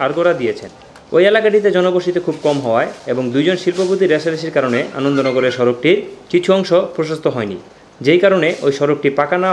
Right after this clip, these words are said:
হওয়ায় সাধারণ মানুষ খুবই কম সেই সড়ক দিয়ে যাতায়াত করে থাকে। এছাড়া বেশিরভাগ জমি জলাবদ্ধতার কবলে থাকায়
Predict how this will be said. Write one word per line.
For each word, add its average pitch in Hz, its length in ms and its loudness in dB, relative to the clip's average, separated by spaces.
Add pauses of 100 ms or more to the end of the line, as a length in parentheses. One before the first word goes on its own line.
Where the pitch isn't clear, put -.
হওয়ায় 143 280 2 (260)
সাধারণ 180 380 0
মানুষ 160 240 -2
খুবই 165 180 0 (100)
কম 175 120 2 (260)
সেই 147 180 -4
সড়ক 156 280 0
দিয়ে 151 140 4 (180)
যাতায়াত 135 380 0
করে 117 160 -8
থাকে। 98 200 -12 (600)
এছাড়া 170 360 2
বেশিরভাগ 185 400 2
জমি 170 220 2 (200)
জলাবদ্ধতার 185 600 0
কবলে 165 340 2
থাকায় 139 280 0